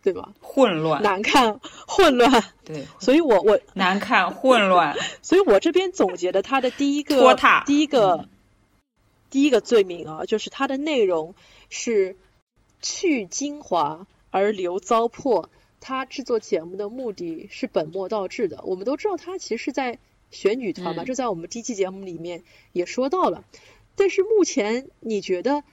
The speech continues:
Speaker 1: 你在这四期节目当中的初舞台上面，车厘子老师，你，你有看到哪一位选手真的让你觉得非常的惊艳吗？或者说你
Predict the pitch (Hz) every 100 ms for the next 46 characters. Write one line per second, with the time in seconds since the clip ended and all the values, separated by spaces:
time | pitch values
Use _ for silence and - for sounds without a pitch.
0 | _ 202 180 226 339 - 285 294 - -
1 | - 330 - - 254 247 180 190 196 220
2 | 220 226 220 214 170 - - 285 185 -
3 | 185 220 190 185 185 _ _ _ - 226
4 | 214 170 - 208 214 - 262 320 208 247
5 | 226 214 160 165 202 - 170 190 165 202
6 | 240 208 190 160 165 175 175 _ _ _
7 | _ _ _ - 247 - 165 170 - 196
8 | 202 190 151 - - - 190 208 233 202
9 | 165